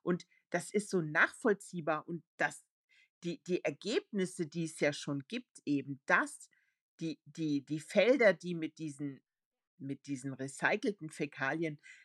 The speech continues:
ähm, gedüngt werden, wesentlich höhere Erträge haben und die wa-, die Pflanzen wachsen schneller. Also ich hoffe, dass es dieses Umdenken gibt.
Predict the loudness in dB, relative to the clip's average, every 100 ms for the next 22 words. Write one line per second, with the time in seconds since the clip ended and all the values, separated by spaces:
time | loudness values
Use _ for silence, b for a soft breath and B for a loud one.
0 | B -6 -2 -2 -4 -12 _ _ -4 -4
1 | 2 2 2 0 0 0 0 -4 -2 -2
2 | 0 -2 0 0 0 4 8 8 8 -2
3 | -6 -6 -2 -2 -2 -4 -10 -10 -8 -6
4 | 2 4 4 2 -4 4 4 4 -2 -10
5 | -8 -10 -12 -12 -14 -14 -10 -6 -6 -4
6 | -6 -8 B B -8 -4 -4 -2 -4 -4
7 | -6 -4 -6 -8 -14 -10 -10 -10 -6 -2
8 | 0 0 -2 -6 -4 -4 -4 -10